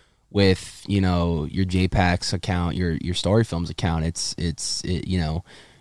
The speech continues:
you are the storyteller. You're the one that tells the story of all these amazing people who have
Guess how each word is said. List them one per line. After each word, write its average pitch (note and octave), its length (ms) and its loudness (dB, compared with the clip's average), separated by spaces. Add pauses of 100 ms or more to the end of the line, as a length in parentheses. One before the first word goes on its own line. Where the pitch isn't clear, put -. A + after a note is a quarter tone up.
(120)
you G#2 200 8
are G2+ 320 8
the F#2+ 100 -2
storyteller. F#2 560 4
You're F2 180 2
the F#2+ 80 4
one F#2+ 200 2
that F#2 160 -2
tells F#2 420 2
the F#2 100 -2
story F2+ 380 0
of E2+ 100 -2
all F#2 140 0
these F#2+ 540 -2
amazing F#2+ 400 2
people F2+ 440 2
who F#2 180 2
have F2+ 420 2